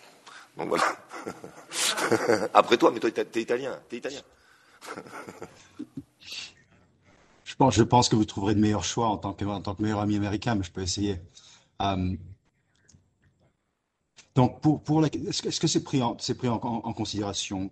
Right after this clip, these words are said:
Speaker 2: pour, euh, répondre à votre question ? Ça se dit énormément. Ça, c'est, ça, c'est sûr. Je pense que, je pense que, que, que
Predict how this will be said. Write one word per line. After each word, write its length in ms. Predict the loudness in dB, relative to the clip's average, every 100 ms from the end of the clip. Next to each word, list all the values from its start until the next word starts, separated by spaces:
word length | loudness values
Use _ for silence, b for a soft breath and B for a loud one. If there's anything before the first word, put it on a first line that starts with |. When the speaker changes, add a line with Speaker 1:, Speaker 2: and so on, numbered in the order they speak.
| _
Speaker 2:
pour, 240 | -8 -4 -4
euh, 60 |
répondre 320 | -4 -4 -2 -2
à 20 |
votre 100 | -2
question ? 460 | -4 -2 -2 -2 b b b b b b b _ _ _
Ça 200 | 0 2
se 140 | 2 -2
dit 280 | 0 4 4
énormément. 560 | 4 2 0 -4 -10 _ _ _
Ça, 200 | -4 -4
c'est, 160 | -2 -2
ça, 200 | -2 -2
c'est 140 | -4
sûr. 280 | -6 -6 -14 _
Je 140 | -10
pense 320 | -2 0 0 0
que, 180 | 0
je 120 | 0 -2
pense 320 | 0 0 2
que, 240 | 0 0 -4 -4
que, 200 | -2 -2 -8 -4
que 380 | 0 0 -2